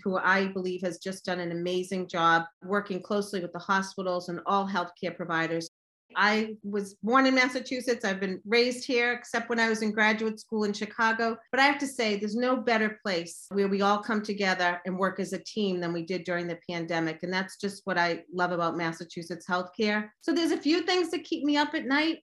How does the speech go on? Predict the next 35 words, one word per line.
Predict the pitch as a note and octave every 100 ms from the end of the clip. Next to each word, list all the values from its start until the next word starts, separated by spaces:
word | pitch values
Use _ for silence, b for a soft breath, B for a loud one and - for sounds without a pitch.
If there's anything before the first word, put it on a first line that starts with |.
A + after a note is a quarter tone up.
| -
I | A#3+ A#3+
worry | A#3+ D#4+ C4+ G#3+
that | G3+ G3
if | A3+ -
we | C4+
don't | B3+ A#3+ A#3+ -
solve | - - G#3 G#3 G#3 -
the | G3
staffing | - G3+ G3 G#3+ A3
crisis, | G#3+ A3+ A3+ B3 B3 B3 - _ _ G3
that | G#3+ G3
more | G#3 G#3+ A#3
and | A#3
more | A3 G#3+ G#3+
people | A3+ G#3+ A3+ A3+ A3 G#3+ -
will | G3
not | G3 G3 G#3 G#3+
be | G3+
able | G3+ G#3
to | - G3 -
access | F#3+ G3 G3 - F#3+ F#3+ - - -
care | A3 G3+ F#3+ G3 _
quick | A#3+ A#3+
enough | D4 D4 D#4+ -
and | G#3 A3
their | G#3+
conditions | G#3+ G#3 G3+ G3+ G#3 F#3+ F#3+ -
could | - -
worsen. | F3+ F#3+ F#3 D3+ C#3+ D3 _ -
I | A#3+ A#3
worry | G#3+ B3 B3 A#3 A3+ -
in | G3+ G3+
some | A3+ A3
hospitals | A3+ G#3+ G#3 - G3+ G3 G3
about | G3 F#3